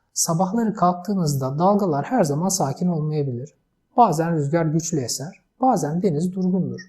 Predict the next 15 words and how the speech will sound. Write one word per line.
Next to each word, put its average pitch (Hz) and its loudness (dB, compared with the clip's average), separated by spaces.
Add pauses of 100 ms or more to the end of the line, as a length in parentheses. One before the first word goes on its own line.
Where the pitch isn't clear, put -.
(540)
Ama 294 0
bir 254 6
yelkenli 220 2
gibi 156 0
siz 196 -2
de 202 2
rüzgarın 185 4
ya 175 2
da 156 0
dalgaların 170 2
gücüne 180 2
kapılıp 185 -2
gitmek 185 -2
zorunda 151 -2
değilsiniz. - -8